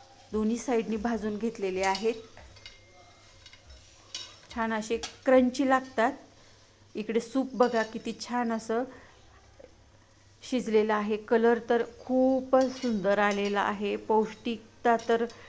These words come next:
काही, अ, हेच नाही, पौष्टिक तर खूपच आहे. आणि पुन्हा एकदा त्याच्यात एक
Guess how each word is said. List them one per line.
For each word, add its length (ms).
काही, 440
अ, 80
हेच 380
नाही, 260
पौष्टिक 440
तर 60
खूपच 440
आहे. 340
आणि 140
पुन्हा 380
एकदा 200
त्याच्यात 420
एक 240